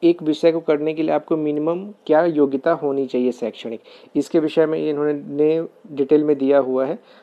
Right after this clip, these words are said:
आप उसको जा कर के वहाँ से check कर सकते हैं। इसके अलावा form भरने का जो instructions हैं,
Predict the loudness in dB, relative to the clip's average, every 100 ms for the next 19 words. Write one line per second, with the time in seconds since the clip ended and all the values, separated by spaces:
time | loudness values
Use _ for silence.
0 | -8 -4 -4 -4 -2 0 0 -2 -4 -4
1 | -4 -10 -6 -6 -4 -4 -4 -8 -6 -6
2 | -8 -14 _ _ _ _ _ _ _ _
3 | _ _ _ _ _ _ _ _ _ _
4 | _ _ _ _ _ _ _ _ _ _
5 | _ _ _ _ _ _ _ _ _ _
6 | -20 -20 _ -6 -4 0 0 2 2 0
7 | -2 _ _ _ -2 0 2 2 2 2
8 | 0 -2 -2 -2 -4 -6 -4 -4 -2 0
9 | 0 0 -10 -14